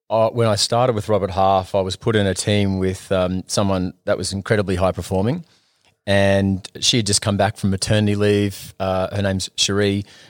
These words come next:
I think she's now out of the, um, the industry, uh, after many, many years in it. Um, but, you know, she was billing kinda one to one point three million a year doing senior contract placements.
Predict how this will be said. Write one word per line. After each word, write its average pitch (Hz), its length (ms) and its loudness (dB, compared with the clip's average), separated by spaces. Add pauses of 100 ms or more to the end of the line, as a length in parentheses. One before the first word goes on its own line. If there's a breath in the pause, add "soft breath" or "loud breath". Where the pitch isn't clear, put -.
(100)
I 98 80 -2
think 101 180 -2
she's - 180 0
now 98 200 2
out 101 160 4
of 95 80 0
the, 95 180 0
um, 92 200 0
the 95 160 -2
industry, 92 540 -2 (300 soft breath)
uh, 95 160 -6
after 92 300 -2 (100)
many, 98 160 -2
many 95 160 0
years 95 260 0
in 123 120 4
it. 101 180 0 (760 soft breath)
Um, 104 360 2
but, 117 240 0
you 131 120 2
know, 104 60 4
she 117 160 2
was 120 140 2
billing 104 320 2
kinda 95 260 0 (320 loud breath)
one 101 460 2
to 95 80 -2
one 104 180 2
point 98 240 0
three 101 180 2
million 104 300 4
a 98 60 2
year 104 480 2 (120)
doing 98 540 -4
senior 101 360 2
contract 104 460 0
placements. 92 520 -4